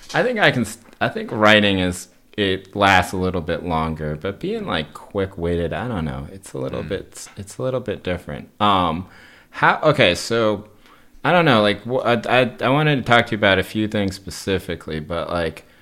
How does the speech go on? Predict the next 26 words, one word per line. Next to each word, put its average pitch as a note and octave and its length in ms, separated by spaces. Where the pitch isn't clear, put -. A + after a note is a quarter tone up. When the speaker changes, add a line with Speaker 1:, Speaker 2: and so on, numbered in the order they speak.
Speaker 2:
Mm. G2+ 220
Speaker 1:
um, F2 560
and G2 140
a F#2 60
few G#2+ 260
videos F#2 580
specifically. D#2+ 720
But F#2 200
just - 340
going A#2 280
back G2 380
to F#2+ 120
one F#2+ 320
last F2 380
thing, F#2 220
and D#2+ 140
I F#2+ 120
think A2 160
this G2+ 140
is G2 100
something F2+ 240
I've F2+ 240
always G2 240
been G2 200
curious G#2 380
about, G2+ 400